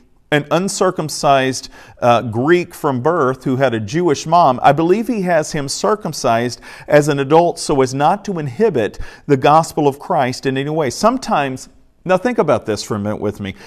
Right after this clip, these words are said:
Sometimes doing those things that seem inconsequential or unnecessary is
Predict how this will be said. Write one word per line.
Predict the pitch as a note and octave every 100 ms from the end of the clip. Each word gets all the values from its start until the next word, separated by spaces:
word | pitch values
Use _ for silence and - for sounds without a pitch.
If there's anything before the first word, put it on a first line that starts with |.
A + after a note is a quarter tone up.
| -
Sometimes | - - A3+ A#3+ F#3 C3 C3 A#2+
doing | A#2 A#2 F#3+ A3 A3 D#3
those | D#3+ F#3+ F#3+
things | - C#3 C3+ C3+
that | A2
seem | - D#3 C#3 -
inconsequential | D#3 F#3+ G3 F#3 - F3 F3+ D3+ D3 G#2+ - - -
or | C#3 C#3+
unnecessary | C#3 D3 D3 D#3+ F#3 - - - G#2+ A2+ A#2 A#2
is | B2 -